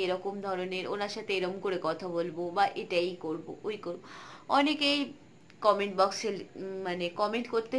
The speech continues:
চায় না, কিন্তু আমি বলছি একটু কমেন্ট করবেন।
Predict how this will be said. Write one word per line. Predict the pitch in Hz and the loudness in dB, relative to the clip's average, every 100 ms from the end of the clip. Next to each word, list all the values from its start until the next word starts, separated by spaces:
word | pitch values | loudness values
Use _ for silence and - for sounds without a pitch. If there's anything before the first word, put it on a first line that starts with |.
| 262 254 | 2 6
চায় | 226 190 | 6 6
না, | 180 294 - - - | 2 0 -4 -12 -2
কিন্তু | 277 247 | 4 6
আমি | 220 262 294 | 6 6 6
বলছি | 247 240 285 | 4 4 0
একটু | 294 294 | -4 -4
কমেন্ট | 285 220 233 - 277 269 | 2 4 2 -2 2 6
করবেন। | 262 339 | 6 6